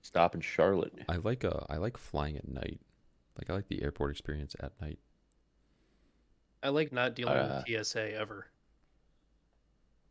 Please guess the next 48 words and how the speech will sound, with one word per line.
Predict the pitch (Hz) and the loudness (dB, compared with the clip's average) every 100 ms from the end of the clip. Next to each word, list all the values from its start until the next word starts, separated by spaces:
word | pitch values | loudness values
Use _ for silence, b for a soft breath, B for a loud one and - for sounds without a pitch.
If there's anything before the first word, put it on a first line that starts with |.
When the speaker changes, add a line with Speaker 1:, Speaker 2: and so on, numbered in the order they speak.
| - | 4
Speaker 1:
Yeah, | 143 143 139 127 - | 10 12 12 12 10
I, | 131 143 | 8 10
we | 139 196 | 8 10
were, | 220 131 107 | 10 8 6
Anthony, | 139 127 120 | 2 4 4
we | 131 208 | 6 8
were | 160 | 8
going | 113 101 95 | 8 8 6
through | 95 | -2
T | - 110 | 4 6
S | 87 - | 6 6
A | 95 | 6
once | 85 85 - | 6 0 0
in | 73 71 82 | -4 -2 0
Orlando. | 67 78 95 82 65 | 2 4 4 4 2
Speaker 2:
It | |
was | 95 82 | 0 2
Speaker 1:
We | |
Speaker 2:
in | 73 | 2
Speaker 1:
were | |
Speaker 2:
Florida. | 71 101 113 78 | 4 4 6 6
They | |
Speaker 1:
leaving. | 67 | 4
Speaker 2:
were | 80 | 2
being | 104 107 92 | -2 -2 -2
weird. | 117 104 67 - - - - - _ - | 0 0 -2 -6 -12 -20 -20 -20 _ 4
Speaker 1:
Yeah, | 98 - - | 6 6 2
we | 98 | 2
walk | 101 123 - | 6 6 8
up | 117 127 - - | 8 8 4 -2
and | 92 92 - - - | 0 0 -2 -6 2
they're | 90 | 6
like, | 76 - - _ _ _ _ - - _ _ _ 73 | 6 2 -18 _ _ _ _ -20 -20 _ _ _ -8
"Are | |
you | 71 | -6
two | 73 | -6
twins?" | - 71 71 - _ _ _ _ _ _ _ _ | -6 -8 -8 -10 _ _ _ _ _ _ _ _
We're | - | -10
like, | 67 - - | -10 -10 -18
"Yeah." | 69 71 78 127 | -4 2 4 4
Like, | 135 - - _ - - | 0 -12 -20 _ -20 -8
"Let | 73 | -6
me | 73 | -6
see | 76 | -4
both | 73 71 73 | -2 -2 -2
your | 67 | -4
I | |
Ds." | 65 65 - | -6 -10 -12